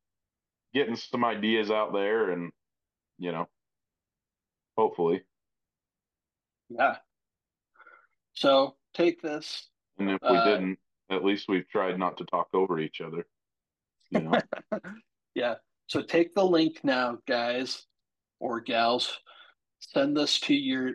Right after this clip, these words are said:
Speaker 2: non-barbecue cooking friend or spouse,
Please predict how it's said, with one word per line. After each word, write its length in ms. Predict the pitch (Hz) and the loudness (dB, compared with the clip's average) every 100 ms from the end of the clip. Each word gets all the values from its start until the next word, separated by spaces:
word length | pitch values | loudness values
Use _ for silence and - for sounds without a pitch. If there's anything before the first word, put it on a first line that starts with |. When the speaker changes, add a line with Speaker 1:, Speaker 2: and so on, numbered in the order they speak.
| - | -4
Speaker 2:
non-barbecue 920 | 143 131 135 131 127 127 123 - 127 | -2 0 0 0 0 0 -2 -6 -6
cooking 520 | - 127 127 123 117 - _ _ _ _ _ _ _ _ | -4 -8 -4 -4 -4 -8 _ _ _ _ _ _ _ _
friend 260 | 135 131 | 2 4
or 160 | 135 120 | 2 2
spouse, 640 | - - 110 120 - - | 2 4 4 4 0 -4